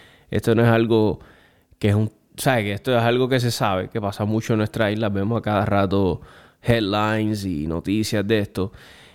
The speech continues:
Pero quería para que vieran, ¿verdad? Que escucharan de fondo, porque a veces no nos detenemos a leer las cosas. Dice, "La policía de Puerto Rico ha registrado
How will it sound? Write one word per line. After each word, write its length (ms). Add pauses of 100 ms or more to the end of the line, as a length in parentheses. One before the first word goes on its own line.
(240)
Pero 180
quería 280
para 180
que 260
vieran, 640
¿verdad? 240
Que 140
escucharan 520
de 80
fondo, 260
porque 140
a 40
veces 200
no 140
nos 160
detenemos 520
a 80
leer 180
las 160
cosas. 440 (1080)
Dice, 420
"La 160
policía 320
de 80
Puerto 280
Rico 220
ha 40
registrado 760